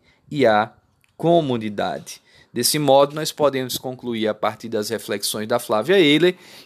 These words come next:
que o pensamento de Hesíodo foi fundamental para edificar a dimensão do direito, que vai ser tão importante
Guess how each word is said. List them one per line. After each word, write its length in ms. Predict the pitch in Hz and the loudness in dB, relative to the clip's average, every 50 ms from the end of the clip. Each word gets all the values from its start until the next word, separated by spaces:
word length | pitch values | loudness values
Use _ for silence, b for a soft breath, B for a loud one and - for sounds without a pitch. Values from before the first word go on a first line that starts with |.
| B _ | B _
que 300 | - 185 185 180 185 - | -2 0 2 2 2 2
o 140 | - 185 170 | 2 2 2
pensamento 1040 | - - 190 196 190 - - 196 175 170 156 147 160 180 202 226 226 208 - - 160 | 2 2 0 2 2 2 2 4 2 2 0 -2 -2 -2 -2 -2 -4 -6 -8 -10 -12
de 180 | 147 139 147 147 | -10 -4 -2 0
Hesíodo 800 | 135 131 123 - 123 123 120 117 117 113 113 113 117 120 120 B B B B B B | 0 0 -2 -4 -4 -2 -2 -2 -2 -4 -4 -2 -2 -2 -2 B B B B B B
foi 360 | B - - - 151 165 160 160 | B -10 -4 0 4 4 4 4
fundamental 1400 | 165 - - - - 214 226 226 220 208 196 185 175 165 160 151 143 131 _ 139 120 120 120 123 123 127 131 131 | 2 -4 -8 -4 -4 -4 -2 -2 0 2 2 2 2 0 -2 -6 -6 -6 _ 2 2 4 4 4 4 2 0 -2
para 440 | _ - 117 117 117 120 120 113 - _ | _ 0 2 2 2 2 0 -2 -2 _
edificar 960 | 160 170 160 156 139 139 143 - - - 131 - - - 110 110 110 107 107 B B B B B B | -4 -2 -2 -4 -6 -10 -12 -10 -10 -12 -14 -10 -4 -2 0 0 0 0 -2 B B B B B B
a 100 | - 120 | -2 -2
dimensão 760 | 123 123 131 131 131 127 127 - - - 131 123 123 123 120 | -2 -2 -4 -4 -2 -2 -2 -2 -2 -2 -2 -2 -2 -4 -6
do 220 | 113 - 165 175 | -6 -4 -6 -6
direito, 960 | 147 131 139 147 139 135 139 143 156 156 151 143 131 120 - - - - - | -6 -6 -6 -4 0 2 4 4 4 4 4 4 2 2 -2 -2 -4 -4 -4
que 140 | - - 123 | -4 -10 -4
vai 180 | 117 131 127 123 | -2 -2 -2 0
ser 340 | - - - 120 117 113 _ _ _ _ | -2 -2 -2 -4 -6 -8 _ _ _ _
tão 240 | - 175 185 185 185 | -4 -4 -4 -4 -6
importante 920 | 190 190 180 _ 180 175 160 147 _ _ 135 123 117 113 113 - 113 110 | -8 -10 -4 _ 0 0 0 -2 _ _ -2 -2 -2 -2 -6 -8 -12 -12